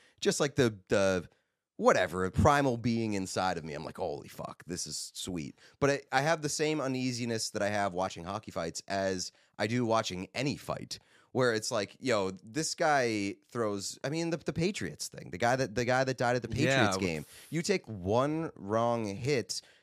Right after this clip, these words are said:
Speaker 1: and, like, hit your head or, like, your heart kinda, like, gives out or, f-, like, there's, the,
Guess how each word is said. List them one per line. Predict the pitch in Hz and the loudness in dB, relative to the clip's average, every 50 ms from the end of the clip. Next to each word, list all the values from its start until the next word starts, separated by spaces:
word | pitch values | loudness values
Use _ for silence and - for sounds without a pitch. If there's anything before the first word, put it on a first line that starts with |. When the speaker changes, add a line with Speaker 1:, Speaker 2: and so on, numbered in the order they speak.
| _ _ - | _ _ -4
Speaker 1:
and, | 117 113 110 | -2 0 0
like, | 104 95 - - - _ _ _ _ _ _ _ _ - | 0 -2 -4 -10 -20 _ _ _ _ _ _ _ _ -14
hit | - 92 120 143 - - | -10 -4 -4 -4 -4 0
your | 127 120 113 107 101 98 | 2 2 4 4 2 2
head | 104 143 160 175 180 180 156 156 147 | 2 4 6 6 6 6 6 2 2
or, | - 107 104 104 104 | 4 4 4 4 4
like, | 98 95 92 90 90 - _ _ _ _ _ _ _ _ _ - | 4 2 2 0 -2 -6 _ _ _ _ _ _ _ _ _ -14
your | 90 98 95 87 85 76 _ - | -10 -8 -8 -8 -8 -12 _ -14
heart | - - - 123 131 143 147 - - - - - | -10 -2 0 4 4 4 4 2 -2 -10 -12 -4
kinda, | - 143 147 156 156 156 | 0 2 2 4 4 4
like, | 151 151 156 131 101 - | 4 2 0 0 -4 -12
gives | - 107 117 143 165 151 139 131 123 160 | -8 -4 -2 -2 -2 -4 -4 -4 0 2
out | 160 175 175 175 | 4 4 4 4
or, | 180 170 | 2 -2
f-, | 160 - | -2 -6
like, | - 123 170 208 233 214 - - _ _ _ _ _ _ _ _ - - | -6 -2 0 0 0 0 -4 -18 _ _ _ _ _ _ _ _ -2 0
there's, | 269 262 254 220 196 208 | 2 2 2 -2 -6 -8
the, | - - 226 233 214 | -6 -4 -2 -2 -2